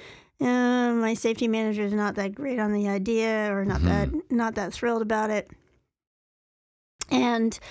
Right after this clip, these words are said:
Speaker 1: they don't wanna rock the boat that much because the safety manager is doing
Speaker 2: Well, and those things will crash and burn as well. If, uh, if the executive tries to force it down their throats, or if they don't communicate it, uh, more, uh, effectively,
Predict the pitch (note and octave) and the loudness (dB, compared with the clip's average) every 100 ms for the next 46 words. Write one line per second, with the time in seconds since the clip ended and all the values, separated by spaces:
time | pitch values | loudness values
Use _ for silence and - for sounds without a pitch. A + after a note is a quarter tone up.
0 | - - B3+ A#3+ A3+ A3 G#3+ G#3+ G#3+ A3 | -20 2 4 4 2 2 0 0 0 -4
1 | G#3 A3+ - F#3+ A3+ C4 A#3 - A3 A#3 | -2 -2 0 0 2 2 0 -4 -6 -2
2 | G#3 G#3 G3 - G3 F#3+ G3+ G3 F#3+ G3+ | -2 -2 -4 -4 -6 -4 -2 -2 -4 -4
3 | G3 F#3+ G3+ G3 G3+ G3+ - - _ - | -4 -4 -2 -2 -4 -6 -10 -20 _ -2
4 | F#2+ F2 F2 F2+ G2 A#2 - F2+ E2+ - | 0 0 0 2 2 2 0 -2 -2 -8
5 | _ _ _ _ G2 E2+ - E2+ D#2 E2 | _ _ _ _ -4 -2 -2 -4 -2 -4
6 | D#2+ E2 D#2 C#2+ D#2 D2 C#2 - - D#2 | -2 -4 -4 -6 -6 -6 -8 -14 -10 -8
7 | - - D#2 D2 C#2+ - F2 F2 D#2+ E2 | -8 -6 -4 -4 -6 -6 -6 -4 -4 -2
8 | G2+ - F2+ E2 F2 E2+ D2+ - E2 E2+ | -4 -2 -4 -2 -4 -4 -8 -6 -6 -6
9 | D2+ D#2 C#2 C2+ - G#2+ G#2 - - D#2 | -4 -4 -4 -4 -4 -2 -4 -6 -8 -6
10 | D2+ D2+ D#2+ E2+ - E2+ E2 F2 - E2+ | -6 -6 -4 -4 -4 -2 -2 -2 -4 -4
11 | F2 - - _ _ _ _ _ E2+ D#2 | -6 -8 -16 _ _ _ _ _ -6 -4
12 | D2+ D2 D2+ - F2 F2 E2 D2+ - _ | -4 -4 -6 -6 -4 -2 -2 -4 -8 _
13 | E2 D2 C2+ D2+ A2+ G#2+ A2+ G#2+ G#2+ G2 | -8 -8 -8 -4 -4 -2 -4 0 -2 -2